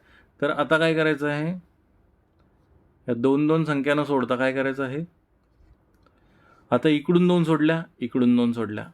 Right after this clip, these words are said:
परत आता काय राहिलं? दोघांच्या मध्ये एक एक संख्या राहिलेली आहे. बरोबर मधली संख्या काय असणार आहे तुमची?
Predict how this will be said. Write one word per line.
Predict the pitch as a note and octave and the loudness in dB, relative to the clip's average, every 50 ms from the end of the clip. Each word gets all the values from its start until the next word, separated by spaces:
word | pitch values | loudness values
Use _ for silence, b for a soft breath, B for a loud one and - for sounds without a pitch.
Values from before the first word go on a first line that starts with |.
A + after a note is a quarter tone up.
| _ _ _ | _ _ _
परत | - B2+ B2+ C3 | -2 -2 0 0
आता | C#3+ C3+ C3 C#3+ | 0 0 0 0
काय | C#3 C#3+ C#3 | 0 2 2
राहिलं? | C3+ C3+ C3 C#3 D3 C#3+ C3+ | 2 2 0 0 -2 -2 0
दोघांच्या | C3 B2 B2 B2+ B2+ B2 C#3 | 0 2 2 2 0 0 0
मध्ये | B2+ C3 B2+ C3+ D3 - C#3+ | 0 0 0 0 -2 -2 -4
एक | C3 B2 | -4 -2
एक | D3 C3+ - | -4 -4 0
संख्या | C#3+ B2+ B2 B2 B2 | 0 2 2 2 2
राहिलेली | B2 A#2 A2+ A#2 A#2+ C3 C#3+ | 2 0 0 -2 -2 -4 -4
आहे. | D#3+ E3 b b b b b b b b | -8 -10 b b b b b b b b
बरोबर | C#3 D#3+ F3 F#3+ F3 F3 G#3 G3+ | 2 2 2 2 2 0 2 2
मधली | G3 F#3 F3 D#3+ E3 D#3 | 2 2 0 2 0 0
संख्या | D#3 D#3+ C#3 C#3 C#3 C3+ | 0 0 0 0 0 0
काय | C3+ C3+ C3 B2+ | 2 2 2 2
असणार | B2 A#2+ A#2+ - C#3+ C3+ B2+ | 0 -2 -6 -4 -4 -2 0
आहे | C3 B2 B2 | 0 0 0
तुमची? | B2+ B2+ B2+ B2 A#2+ - D3 E3+ | 0 0 0 0 0 0 -2 -4